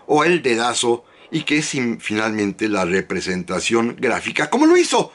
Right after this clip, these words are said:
maravillosamente en caricaturas aquel famoso ilustrador mexicano Abel Quesada, quien diseñó inclusive la figura del tapado, que se volvió muy popular.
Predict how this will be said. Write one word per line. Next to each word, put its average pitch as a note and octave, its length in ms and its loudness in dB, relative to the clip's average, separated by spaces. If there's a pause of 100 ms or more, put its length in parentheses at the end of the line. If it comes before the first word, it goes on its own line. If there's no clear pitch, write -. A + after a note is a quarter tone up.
(120)
maravillosamente C3+ 840 -2
en A#2 160 0
caricaturas G#2 760 -4 (220)
aquel A#2 360 -4
famoso G#2 840 0 (300)
ilustrador A2+ 720 0
mexicano A2+ 680 -4 (220)
Abel G2+ 400 -2
Quesada, F2 600 -8 (340)
quien G#2 280 -2
diseñó G2+ 540 -2
inclusive D3 720 -2 (240)
la C3+ 180 -4
figura D3 440 0
del B2 240 0
tapado, C#3+ 520 -4
que - 80 -12
se A2+ 120 -6
volvió A2 320 0
muy C#3+ 160 0
popular. C3 580 -4